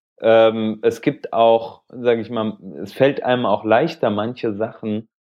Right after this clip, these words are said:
ähm, einfach über die Library zu lernen, einfach eine Schnittstelle zu nutzen, so. Ähm, wenn ich zum Beispiel einen, persönlich mich dafür entscheide, mir zum Beispiel, ähm, ein, weiß nicht,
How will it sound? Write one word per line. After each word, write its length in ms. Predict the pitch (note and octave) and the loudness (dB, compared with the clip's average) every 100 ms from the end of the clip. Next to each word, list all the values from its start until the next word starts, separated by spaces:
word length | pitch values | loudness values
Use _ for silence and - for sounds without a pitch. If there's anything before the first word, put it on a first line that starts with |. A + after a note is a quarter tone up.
| _ | _
ähm, 280 | - G2 G2 | -2 0 2
einfach 320 | - G#2 G2+ G#2 | 2 0 0 -2
über 180 | F#2+ | 0
die 80 | F#2 | 0
Library 420 | F#2+ G#2+ - G2+ | 2 0 2 -2
zu 140 | F#2 - | -2 -2
lernen, 300 | F#2+ G2 F#2+ | -2 0 0
einfach 280 | G2+ G2 - | -2 -2 -6
eine 100 | G2+ | -8
Schnittstelle 600 | - A#2 - G#2 G2 F#2+ | -6 -4 -4 -2 -2 -2
zu 160 | - | -6
nutzen, 400 | F#2 F2+ - F#2+ | -8 -10 -10 -10
so. 300 | E2 G2 F#2+ _ _ _ _ - | -6 -8 -8 _ _ _ _ 0
Ähm, 520 | G2 G2 G2+ G2 G2 | 2 2 2 0 0
wenn 160 | A2 A2 | 0 0
ich 160 | A2 | -2
zum 120 | A#2 | -2
Beispiel 360 | G#2+ G#2+ - A2 | 2 2 0 -2
einen, 520 | G#2 G2+ G2+ F#2+ A#1 - _ G1+ _ | 0 -2 -4 -4 -8 -16 _ _ _
persönlich 640 | - F#2+ A2 C#3 C#3 - - | -6 0 2 2 0 -4 -10
mich 340 | - G#2+ G#2 | -12 -10 -4
dafür 300 | G#2+ G2 G#2+ | -4 0 -2
entscheide, 760 | F#2 G2+ A2+ A#2+ C#3 A#2+ A#2 C#3 _ _ _ | -2 -2 2 4 4 2 2 -4 _ _ _
mir 200 | - G#2 | -2 -2
zum 180 | G2 G#2+ | 0 2
Beispiel, 800 | G2+ G#2 - - G#2 G2+ G2 - | 4 2 0 -2 2 4 2 0
ähm, 520 | G2+ G2+ F#2+ F#2+ F#2 - | 0 0 0 -2 -6 -4
ein, 880 | G2 F#2+ F#2+ F#2+ F2+ C#2+ F2+ _ _ _ _ | -2 0 0 -2 -4 -10 _ _ _ _ _
weiß 420 | C2 E2 G3+ G3 A2+ | _ -2 -2 -2 -4
nicht, 380 | G2 F#2+ _ | -6 -6 _